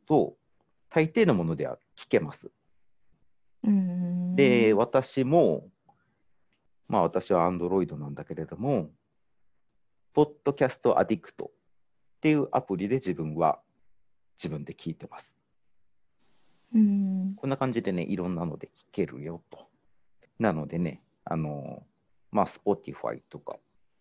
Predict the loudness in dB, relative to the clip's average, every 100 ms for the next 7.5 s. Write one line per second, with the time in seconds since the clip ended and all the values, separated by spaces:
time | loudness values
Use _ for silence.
0 | -4 -2 -2 -8 -12 -10 -6 -6 -8 -6
1 | -2 -2 -4 _ _ _ _ -12 -10 -8
2 | -6 -8 -12 -18 -10 -10 -10 -12 -12 -14
3 | -14 -14 -14 -18 -20 _ _ _ _ _
4 | _ -2 -2 -2 -10 -2 -2 -2 -6 -6
5 | -10 -10 -12 _ _ _ _ _ _ _
6 | _ _ -6 -6 -6 -12 -8 0 2 2
7 | -4 -10 -12 -12 -18